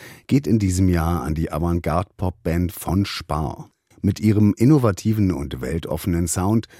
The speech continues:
gehöre die zweitausenddrei gegründete Band zu den spannendsten und relevantesten Formationen ihrer Art in Deutschland, begründete die Stadtverwaltung heute in Köln die Entscheidung. Die Musik der Band stecke voller Überraschungen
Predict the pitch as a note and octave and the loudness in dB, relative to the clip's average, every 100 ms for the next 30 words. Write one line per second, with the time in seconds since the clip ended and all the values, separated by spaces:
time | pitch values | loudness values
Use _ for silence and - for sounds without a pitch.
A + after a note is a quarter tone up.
0 | - - B2+ C3+ C3+ B2 G#2+ - F2 F2 | -20 -2 2 4 2 0 -2 -2 -4 -2
1 | D#2+ D2+ C#2+ C2+ A#1+ A#1 C#2 D2+ - C#2+ | -4 -4 -6 -8 -8 -8 -8 -8 -8 -4
2 | D#2 D2+ D2+ D2+ D2 F2 - E2+ F2+ - | -4 -4 -6 -6 -4 -4 -4 -2 -2 -4
3 | - F#2+ A2+ A2+ - G#2 G2+ A2 C3+ E2+ | -2 0 0 0 0 0 2 2 2 2
4 | F2+ D2 C#2+ D#2 E2 - F2 E2 D#2 E2 | 0 0 -2 -2 -4 -2 -4 -4 -2 -2
5 | D#2+ - D2+ D2+ D#2 - - D#2+ C2 C2 | -4 -4 -2 -2 -2 -4 -6 -6 -6 -8
6 | C2 - D2+ C#2+ C#2+ - E2+ D2+ - - | -10 -6 -4 -2 -2 -2 -2 -4 -6 -16
7 | - _ _ _ - G#2+ G#2 B2+ G#2+ E2+ | -20 _ _ _ 2 4 6 6 4 0
8 | D2+ C#2+ D#2+ D2+ - D2+ C#2+ C#2 D#2 D2 | -2 -2 -4 -4 -2 -2 -2 -2 -2 -4
9 | - C2+ D2 D#2 B1+ D2+ - C#2 D2+ C#2+ | -4 -6 -4 -4 -2 -4 -2 -2 -2 0
10 | D2+ D2 - D2+ C#2+ D2 - - - - | -2 -2 -4 -4 -4 -6 -10 -20 -20 -20
11 | - - - A2+ B2+ D3+ - A2 F#2 F#2+ | -20 -12 4 6 6 4 0 0 2 0
12 | - - C2+ C#2+ C#2 - E2 E2 E2 E2 | -2 -6 -6 -6 -8 -4 -2 -2 -2 -2
13 | E2 F#2 G#2+ G#2+ G2+ | -2 -2 0 2 2